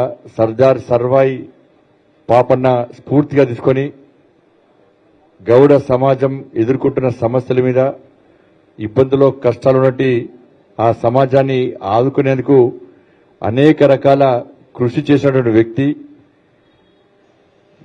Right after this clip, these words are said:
మొన్న శ్రీ కోడూరి, కోడూరి మహేందర్ గౌడ్ గారు ఈరోజు భారతీయ జనతా పార్టీలో చేరుతున్న సందర్భంగా,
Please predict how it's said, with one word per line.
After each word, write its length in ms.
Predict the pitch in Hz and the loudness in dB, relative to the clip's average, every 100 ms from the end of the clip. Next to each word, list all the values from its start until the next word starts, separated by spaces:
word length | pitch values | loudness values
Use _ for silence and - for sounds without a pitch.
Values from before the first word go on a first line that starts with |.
| 101 | -2
మొన్న 220 | 120 131 131 110 - _ _ _ _ _ _ _ | 0 2 0 0 -6 _ _ _ _ _ _ _
శ్రీ 120 | 123 117 | -10 -4
కోడూరి, 480 | 127 135 143 147 143 139 - | 2 4 6 4 4 0 2
కోడూరి 420 | 131 143 139 131 123 - - - | 4 4 2 0 -2 -10 -16 -8
మహేందర్ 440 | 104 131 131 131 127 | -4 -2 -4 -6 2
గౌడ్ 160 | 127 127 | 4 4
గారు 200 | 131 127 120 120 - _ _ 117 | 4 4 2 -2 -14 _ _ -2
ఈరోజు 260 | 117 123 120 117 - _ _ _ _ | 0 2 0 0 -8 _ _ _ _
భారతీయ 460 | 95 117 131 127 135 | -6 0 2 2 -2
జనతా 240 | 123 120 127 | -2 -2 0
పార్టీలో 280 | 127 123 127 120 - - - | 0 0 2 0 -4 -14 -6
చేరుతున్న 360 | 120 120 131 123 | -2 0 2 2
సందర్భంగా, 500 | 120 117 117 123 127 | 0 -2 0 0 0